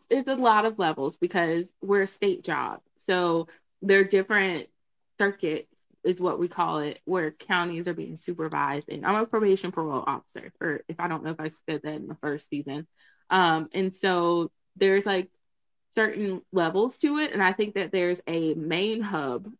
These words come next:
for H R, but then there's that one point of contact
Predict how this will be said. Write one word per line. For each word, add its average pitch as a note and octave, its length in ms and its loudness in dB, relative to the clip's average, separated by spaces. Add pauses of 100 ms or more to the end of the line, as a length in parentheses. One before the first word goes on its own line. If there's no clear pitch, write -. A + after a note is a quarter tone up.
(180)
for - 160 -8
H D#3 260 -4
R, C#3+ 400 -4 (580)
but F3+ 200 2
then F3 340 0 (120)
there's F3 320 4
that E3 280 0
one F#3 320 -2
point D#3+ 220 -2
of D3+ 80 -8
contact F#3+ 680 -4